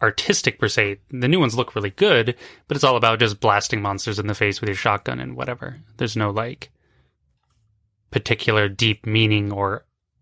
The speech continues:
artistry behind it. That just is not to disparage the artist who made the game, 'cause it's really cool. There's a lot of neat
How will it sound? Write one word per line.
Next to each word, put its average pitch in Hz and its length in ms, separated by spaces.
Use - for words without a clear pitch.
artistry 110 480
behind 135 460
it. - 140
That 175 300
just - 280
is 147 200
not 143 340
to 120 480
disparage 113 720
the 110 200
artist 110 480
who 117 100
made 151 200
the 156 60
game, 139 240
'cause 120 140
it's 110 140
really 107 160
cool. 113 280
There's 110 140
a 110 40
lot 104 120
of 104 80
neat 107 240